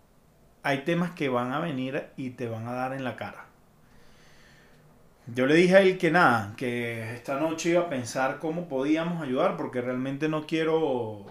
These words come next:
dar placeos como irle a llevar unas arepas o unos panes y que coman un día. No quiero tampoco ser de los que se filman y se graban para ver cómo ayudan.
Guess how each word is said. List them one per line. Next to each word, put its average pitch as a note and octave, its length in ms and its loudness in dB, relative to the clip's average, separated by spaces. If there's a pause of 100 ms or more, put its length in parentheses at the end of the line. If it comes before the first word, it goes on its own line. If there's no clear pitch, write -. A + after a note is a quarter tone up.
(420)
dar C3 360 -2
placeos D#3 640 -2 (340)
como A#2 800 -6
irle B2 220 -4
a C3+ 40 -4
llevar B2+ 360 0
unas D3 400 -8
arepas D3 540 -2
o C3 100 -6
unos B2+ 240 -8
panes F3 460 4
y D3 100 -4
que C3 100 -6
coman C3 260 -4
un D#3+ 140 -6
día. F#3 320 -2 (1300)
No B2+ 260 -4
quiero D3+ 260 0
tampoco B2+ 1400 0 (160)
ser C3+ 380 -4
de D3+ 100 -2
los D#3+ 200 -2
que B2 400 -4
se - 180 -10
filman D#3+ 640 0
y C#3 160 -6
se B2+ 160 -10
graban B2+ 460 -2
para A#2 640 -2
ver B2+ 240 -8
cómo C#3+ 240 -6
ayudan. F3+ 480 -2